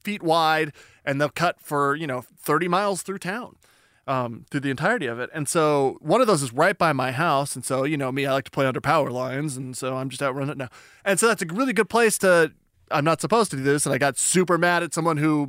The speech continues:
when my wife got attacked by a dog off leash, but I'll take my dog and let her run around for a minute, and she absolutely goes crazy and loves it. And then I'll kinda, like, juke back and forth and try and get her to have some fun and stuff, and I juked one way,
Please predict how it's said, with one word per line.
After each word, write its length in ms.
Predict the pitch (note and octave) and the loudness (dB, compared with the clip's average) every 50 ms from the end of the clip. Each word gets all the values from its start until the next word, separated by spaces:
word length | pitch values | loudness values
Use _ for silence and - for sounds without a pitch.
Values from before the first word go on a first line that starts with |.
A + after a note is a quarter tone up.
| C3 B2+ | -6 -6
when 160 | C3+ C#3 C3 | -6 -4 -2
my 220 | C3+ C#3+ C#3 C3+ B2 B2+ - _ _ _ _ _ _ | 0 0 0 -2 -2 -6 -16 _ _ _ _ _ _
wife 300 | C#3+ D3 E3 G3 G3 - | -4 0 2 2 2 2
got 120 | - D3+ C3 | 0 -2 0
attacked 300 | B2+ - C3+ C3 B2 - | 0 0 0 -2 0 0
by 120 | C#3+ C3 | 0 0
a 60 | C3 | 0
dog 240 | B2+ C3 B2+ C3 C3 | 2 0 0 0 0
off 180 | C3 B2+ B2 - | 0 -2 -2 -2
leash, 160 | C#3+ D3 - | -4 -6 -4
but 100 | - F#3+ | -4 -2
I'll 20 | |
take 140 | - G#3+ F3+ | -2 -2 -2
my 40 | F#3+ | 0
dog 220 | E3+ F3 E3+ E3 D3+ | 0 2 2 2 2
and 80 | C#3+ | 0
let 80 | D3 C#3 | 0 0
her 60 | C3+ | 2
run 180 | B2 C3 C3+ C3 | 2 2 2 2
around 280 | B2+ B2 B2+ B2 A#2+ | 0 0 0 -2 -4
for 100 | - - | -4 -6
a 40 | A#2 | -8
minute, 280 | A2 A2+ A2+ A#2 G#2+ - | -8 -8 -8 -8 -10 -12
and 180 | B2+ A#2 A2 | -14 -14 -12
she 240 | - - C#3+ C3+ C3 A2 - - - _ _ _ _ _ _ _ _ _ - | -10 -6 -6 -6 -6 -6 -10 -18 -20 _ _ _ _ _ _ _ _ _ 0
absolutely 460 | E3 E3+ - - - D#3+ D#3+ D#3 D#3 | 0 0 0 -2 -4 -4 -4 -4 -2
goes 220 | C#3 D3+ D3 C3+ - | -2 -2 -2 -2 -2
crazy 360 | - C#3 C3+ C3 A#2 B2 C3 | -2 -2 -2 -2 -2 -4 -6
and 100 | B2 A#2+ | -6 -6
loves 260 | A#2+ B2+ C3 C3+ A#2+ | -6 -6 -6 -6 -6
it. 80 | C#3 C3+ | -6 -4
And 100 | D3+ D3+ | 0 2
then 80 | D#3+ D#3+ | 2 4
I'll 100 | D#3+ D3 | 4 2
kinda, 220 | - E3 D#3+ D3+ | 2 2 2 4
like, 180 | C#3+ C#3+ C3 A#2+ | 4 2 0 2
juke 220 | - E3 E3 - | 0 0 2 2
back 220 | - F3 E3 - | 0 0 0 0
and 80 | E3+ C3 | -4 -4
forth 300 | - E3 D#3+ D#3 D3+ C#3 | -2 2 2 2 2 2
and 80 | D#3 C3+ | -2 -4
try 140 | - D#3 D3 | 0 0 0
and 80 | C#3 | 0
get 120 | C3+ D#3+ D3 | 2 2 2
her 80 | D3 | 2
to 80 | C#3 C#3+ | 4 4
have 320 | C#3 D3 C#3 C3+ D#3 C#3+ | 4 4 4 2 2 0
some 140 | - C#3+ C3+ | -2 -8 -8
fun 260 | - D3 C#3 C#3+ C#3 | -2 0 0 2 2
and 100 | C#3+ C#3 | 0 -2
stuff, 220 | - D#3 D3 D3 - | 0 0 0 0 0
and 100 | C#3 B2+ | -2 -6
I 100 | B2+ C3 | -6 -6
juked 220 | A#2+ G3 G3 - | -6 -6 -4 0
one 160 | F#3 A3+ A3+ A3 | 2 2 4 4
way, 280 | A3 A3 A3 A3 G#3 | 4 4 4 4 2